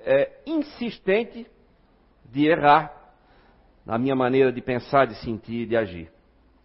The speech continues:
Certo? Por quê? Porque isso vai impregnando aos poucos. Imagine ao longo de alguns séculos, algumas encarnações, quanto que eu acumulo de lixo no meu perispírito.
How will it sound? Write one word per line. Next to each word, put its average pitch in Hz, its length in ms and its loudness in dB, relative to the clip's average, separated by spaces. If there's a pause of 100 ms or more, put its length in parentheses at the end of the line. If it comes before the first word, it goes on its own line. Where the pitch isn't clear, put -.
(160)
Certo? 131 360 -2
Por 202 160 -6
quê? - 180 -6
Porque - 280 -8
isso 151 240 -6
vai 123 160 -2
impregnando 135 680 -4 (280)
aos 175 200 2
poucos. 214 340 4
Imagine 208 480 2
ao 220 100 8
longo 190 420 6
de 151 100 2
alguns 165 300 2 (100)
séculos, 170 360 2
algumas 131 340 -4
encarnações, 139 600 -2 (320)
quanto 233 240 -6
que - 80 -4
eu 208 80 2
acumulo 180 680 -2 (580)
de 123 180 -2
lixo 139 520 -4
no 123 100 -4
meu 131 160 2
perispírito. 117 720 -6